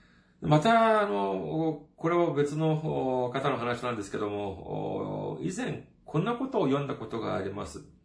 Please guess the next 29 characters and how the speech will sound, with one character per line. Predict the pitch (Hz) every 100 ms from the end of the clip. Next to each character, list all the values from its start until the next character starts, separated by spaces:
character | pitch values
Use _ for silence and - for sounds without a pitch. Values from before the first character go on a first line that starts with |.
| -
こ | 143
れ | 180
は | 160
あ | 214
る | 196
作 | - 127 - 175
家 |
が | 180 -
書 | 202
い | -
た、 | 120 110 - -
あ | 113 110 101 -
ー、 |
ま | 107
あ、 | 101
短 | 107 117 151 160
い | 190 135
エ |
ッ | 151
セ | - 147 123 101
イ |
な | 101
ん | 98
で | -
す | -
け | 92
れ |
ど | - 92
も、 | 101 101 92